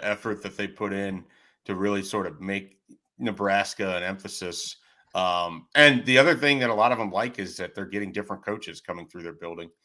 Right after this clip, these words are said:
instead of just seeing only Barrett Ruud and occasionally Mickey Joseph. And, I mean, I don't know how much of this you wanna do, but, uh,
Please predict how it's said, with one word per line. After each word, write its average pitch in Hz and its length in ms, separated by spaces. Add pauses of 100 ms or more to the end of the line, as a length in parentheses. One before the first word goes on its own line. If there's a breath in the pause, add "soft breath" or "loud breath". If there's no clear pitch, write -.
(360)
instead 101 260
of 92 60
just 101 260
seeing 101 220
only 104 300
Barrett 101 340
Ruud 95 340 (400 soft breath)
and 95 120
occasionally 101 500
Mickey 95 260
Joseph. 92 480 (520)
And, 90 400
I 110 80
mean, 92 320 (1900 soft breath)
I 147 60
don't 143 80
know 123 160
how 117 80
much 117 180
of 120 60
this 104 200
you 110 100
wanna 107 260
do, 104 580 (720)
but, 107 400 (400)
uh, - 60